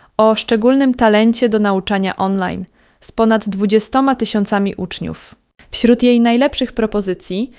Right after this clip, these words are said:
znajdują się kursy obejmujące inteligentne wzorce projektowe, takie jak kurs Vitaliego Friedmana, który pomaga tworzyć strony internetowe wydające się użytkownikom znajome.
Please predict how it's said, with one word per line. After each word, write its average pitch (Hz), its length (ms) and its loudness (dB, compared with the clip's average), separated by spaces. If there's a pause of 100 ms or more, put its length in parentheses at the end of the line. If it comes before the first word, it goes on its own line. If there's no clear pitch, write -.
(220)
znajdują 240 520 2
się 262 200 -2
kursy 196 600 -4
obejmujące 226 800 2
inteligentne 220 760 0
wzorce 220 420 0
projektowe, 180 680 -2 (480)
takie 233 280 2
jak 254 260 2
kurs 269 400 -2
Vitaliego 220 520 2
Friedmana, 185 640 -2 (380)
który 240 280 2
pomaga 262 440 2
tworzyć 247 420 -2
strony 247 400 2
internetowe 208 840 0 (340)
wydające 262 640 2
się 240 220 -2
użytkownikom 240 840 0
znajome. 180 580 -4